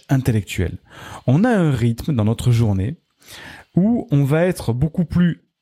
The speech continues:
frais à même d'être créatif et d'autres moments de la journée où il vaut mieux faire des tâches opérationnelles. Ce que j'appelle une tâche opérationnelle, c'est juste, par exemple, faire une addition, euh, recopier un texte, un truc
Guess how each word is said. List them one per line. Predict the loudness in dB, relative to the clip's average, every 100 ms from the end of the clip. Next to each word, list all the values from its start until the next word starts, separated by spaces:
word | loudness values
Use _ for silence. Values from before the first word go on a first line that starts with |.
| _ _ _
frais | -10 -6 -2 0 0 -2
à | 0 2
même | 2 2 0 -2 -8 _ _ _
d'être | -2 -2 -2 -10
créatif | -2 0 0 2 0 0 -14 -20 _ _ _ _ _ _ -20 -18 -18 -2
et | 0
d'autres | 2 -2 0
moments | 0 2 0
de |
la | 0 0
journée | 0 0 0 0 -2
où | -2 0 -2 -4
il | -2
vaut | 0 2
mieux | 2 2 0
faire | -2 -2
des | -2
tâches | -2 -4
opérationnelles. | -2 -2 -2 -2 -4
Ce | -2
que | -2
j'appelle | 0 -2
une | 0
tâche | -2 -2
opérationnelle, | -2 -2 0 0 0 -2 -10 -20 -16
c'est | 0
juste, | 2 2 0
par | 0
exemple, | 2 2 2 -2 -4
faire | -4 0
une | 0
addition, | -2 -2 0 2 2 2 0 0
euh, | 0 0 0 0
recopier | 0 0 0 -2 -2
un | 0
texte, | 0 -2 -4 -6
un | -4
truc | -2 -2